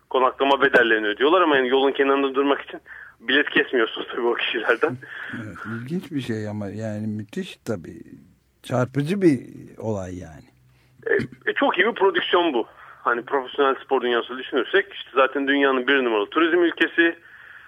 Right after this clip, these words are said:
Speaker 1: e, yüz yıllık bir etkinlik, e, çok, e, iyi planlanmış bir organizasyon,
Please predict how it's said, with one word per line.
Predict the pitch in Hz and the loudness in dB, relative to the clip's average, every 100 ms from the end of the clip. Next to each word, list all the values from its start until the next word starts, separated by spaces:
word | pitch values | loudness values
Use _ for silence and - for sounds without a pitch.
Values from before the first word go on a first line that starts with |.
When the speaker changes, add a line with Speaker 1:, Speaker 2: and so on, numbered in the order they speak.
| _ - | _ -6
Speaker 1:
e, | - 123 120 120 117 117 | 2 4 6 4 4 2
yüz | 113 143 127 | -2 -4 0
yıllık | 120 98 - | 0 -2 -6
bir | 127 | -4
etkinlik, | 147 - 160 165 165 - - - - - | -4 0 2 2 0 -4 -16 -16 -18 -18
e, | - - 110 110 107 | -12 -8 -8 -8 -4
çok, | - 143 - - - _ - - - - - - - _ _ _ - | 0 -2 -2 -16 -16 _ -16 -12 -10 -12 -16 -20 -20 _ _ _ -2
e, | 117 117 117 113 110 110 113 110 | 2 4 4 2 0 0 0 0
iyi | - 143 147 | -4 -4 0
planlanmış | 143 131 123 117 107 - | 4 4 4 2 0 0
bir | |
organizasyon, | 123 120 127 127 139 - 180 180 185 | 2 2 2 4 2 2 0 2 -2